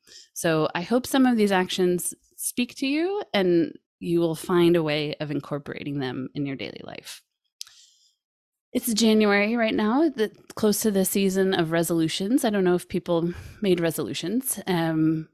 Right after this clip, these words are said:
but it doesn't have to be a resolution for New Year's. I would love you to start this resolution as soon as you can, anytime you hear this. And that is to devote two hours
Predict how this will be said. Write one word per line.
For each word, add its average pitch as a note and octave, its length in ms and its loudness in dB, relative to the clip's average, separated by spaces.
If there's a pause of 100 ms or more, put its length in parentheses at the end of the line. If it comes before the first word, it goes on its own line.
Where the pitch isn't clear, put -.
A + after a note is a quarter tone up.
but F3 340 0 (500)
it - 20 -2
doesn't D4+ 220 4
have B3+ 220 -2
to C4+ 60 -2
be A#3 140 0
a G#3+ 80 2
resolution F3+ 480 0
for F3+ 140 -2
New F#3 120 2
Year's. F3+ 480 0 (680)
I F3+ 360 -2
would F#3 280 -6
love G#3 180 2
you G#3+ 100 2
to G3 80 -2
start G#3 220 -4
this G3+ 180 -4
resolution F#3+ 480 -2
as E3 120 -4
soon A3 200 0
as G#3 100 -2
you F#3+ 80 -4
can, F3 380 -4
anytime F3 760 0
you D#3+ 140 -6
hear E3 180 -8
this. - 420 -8 (540)
And G3 160 2
that A#3+ 200 0
is B3+ 200 -2
to F3+ 280 -2
devote F#3 600 0
two A3 240 -4
hours F3 540 -2